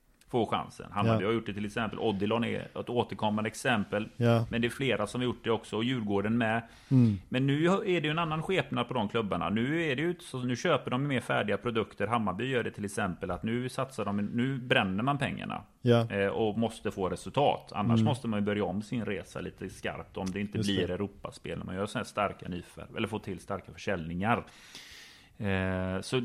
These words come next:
Speaker 1: ja, det finns olika sätt att se på det. Ekonomiska måltal, det går.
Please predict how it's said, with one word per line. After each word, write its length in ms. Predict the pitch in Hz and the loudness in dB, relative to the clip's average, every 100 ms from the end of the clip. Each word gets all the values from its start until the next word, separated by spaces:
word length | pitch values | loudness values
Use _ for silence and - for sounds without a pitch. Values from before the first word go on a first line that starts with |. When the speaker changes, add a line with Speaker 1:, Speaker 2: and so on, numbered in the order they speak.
| 135 | -4
Speaker 1:
ja, 520 | 117 139 160 190 170 151 | 0 4 6 6 4 0
det 80 | 156 | -2
finns 200 | 175 175 | -2 -2
olika 300 | 156 127 131 | -2 -2 -2
sätt 240 | 139 117 | -2 -4
att 60 | 107 | -4
se 180 | 117 104 | -2 -2
på 200 | - 90 | 0 -2
det. 180 | - 110 - | -2 -6 -8
Ekonomiska 680 | 123 139 131 113 110 127 | -4 0 2 0 0 -2
måltal, 560 | 131 139 113 - 110 113 | 0 0 0 2 2 2
det 100 | 123 | 2
går. 380 | 123 113 160 | 6 6 4